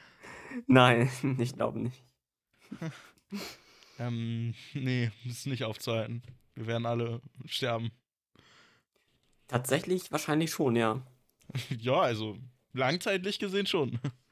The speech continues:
Speaker 2: <laughs>
Speaker 1: Ja. Also unwahrscheinlich, dass ich in einer Million Jahre noch lebe.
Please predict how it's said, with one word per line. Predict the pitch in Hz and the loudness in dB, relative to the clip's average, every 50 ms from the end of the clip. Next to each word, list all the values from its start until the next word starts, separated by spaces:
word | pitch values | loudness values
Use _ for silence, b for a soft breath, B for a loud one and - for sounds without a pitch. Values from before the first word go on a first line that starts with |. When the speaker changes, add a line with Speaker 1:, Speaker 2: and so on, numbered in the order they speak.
| _ | _
Speaker 2:
<laughs> | _ _ _ _ _ _ _ _ | _ _ _ _ _ _ _ _
Speaker 1:
Ja. | - 120 117 113 120 165 - - _ _ _ _ _ _ _ _ _ _ _ _ _ _ | 4 4 6 6 4 2 -4 -10 _ _ _ _ _ _ _ _ _ _ _ _ _ _
Also | - 120 120 131 117 - - - - - | -2 2 2 2 2 2 -2 -10 -6 2
unwahrscheinlich, | - 190 165 147 143 143 143 127 131 | 4 6 6 6 6 6 4 2 2
dass | 131 127 | 2 -2
ich | 139 135 | -4 -4
in | 139 101 | 0 2
einer | 117 131 135 | 6 6 6
Million | 131 127 127 127 127 | 8 8 8 8 6
Jahre | 123 123 120 120 | 6 4 4 2
noch | 120 117 117 | 2 0 0
lebe. | 113 113 107 107 104 | 0 0 0 -2 -4